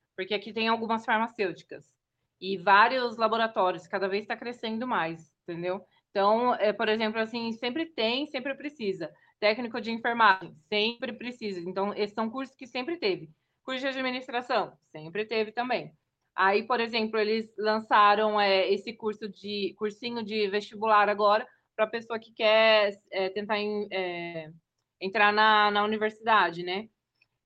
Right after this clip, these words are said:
É, aí depois tem, é, por exemplo, mecatrônica, é, tem automação que tava precisando, então eles vão vendo e já vai fazendo. Aí tem aqueles outros do Se-, é, Senai, que fala também, né?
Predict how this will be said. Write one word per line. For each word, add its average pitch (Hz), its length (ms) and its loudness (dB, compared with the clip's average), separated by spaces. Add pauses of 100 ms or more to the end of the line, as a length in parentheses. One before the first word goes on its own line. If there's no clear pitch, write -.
É, 175 480 -4
aí 190 140 2
depois 226 500 -2
tem, 233 640 -4
é, 202 140 0
por 208 160 -4
exemplo, 220 460 -4
mecatrônica, 214 1120 -2 (300)
é, 180 640 -6 (140)
tem 202 580 -2 (320)
automação 226 880 0
que 202 300 -8
tava 208 220 2
precisando, 214 680 -2
então 208 220 -2
eles 220 180 -4
vão 240 180 0
vendo 226 220 -2
e 240 40 -8
já 247 120 -4
vai 240 140 0
fazendo. 247 380 -2
Aí 208 180 4
tem 294 140 -4
aqueles 359 340 -2
outros 247 340 -2
do 220 100 -14
Se-, - 160 -12
é, 180 360 -2
Senai, 202 420 0
que - 140 -18
fala 180 200 -2
também, 202 440 -4
né? 180 200 -10